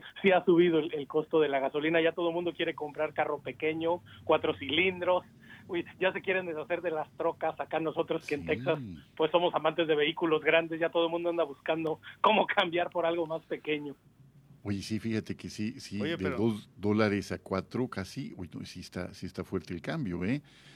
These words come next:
Speaker 2: Pero ahorita te
Speaker 1: Sí,
Speaker 2: platicamos
Speaker 1: sí,
Speaker 2: a cómo está de este lado de la frontera también, no está tan barata tampoco, ¿eh? <laughs> Pero bueno,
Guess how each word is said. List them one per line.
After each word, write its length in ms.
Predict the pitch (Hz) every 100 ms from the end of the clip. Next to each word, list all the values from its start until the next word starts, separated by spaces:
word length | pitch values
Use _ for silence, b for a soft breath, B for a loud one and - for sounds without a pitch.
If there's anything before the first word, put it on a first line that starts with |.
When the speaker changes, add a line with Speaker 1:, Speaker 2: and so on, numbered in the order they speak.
| B -
Speaker 2:
Pero 140 | 92
ahorita 200 | 107 107
te 80 | -
Speaker 1:
Sí, 60 |
Speaker 2:
platicamos 400 | 101 - - 104
Speaker 1:
sí, 80 | 92
Speaker 2:
a 20 |
cómo 220 | 85 104 95
está 180 | 113
de 60 | 101
este 180 | 98 98
lado 180 | 101 98
de 60 |
la 100 | 95
frontera 540 | 92 95 92 127 123 92
también, 400 | 87 92 107 95
no 80 |
está 160 | 92 95
tan 220 | - 101
barata 340 | 101 107 104 -
tampoco, 560 | 101 98 101 98 92
¿eh? 140 | 110 - 139 -
<laughs> 800 | - 277 269 - 185 208 -
Pero 300 | - 110 107
bueno, 340 | 135 139 117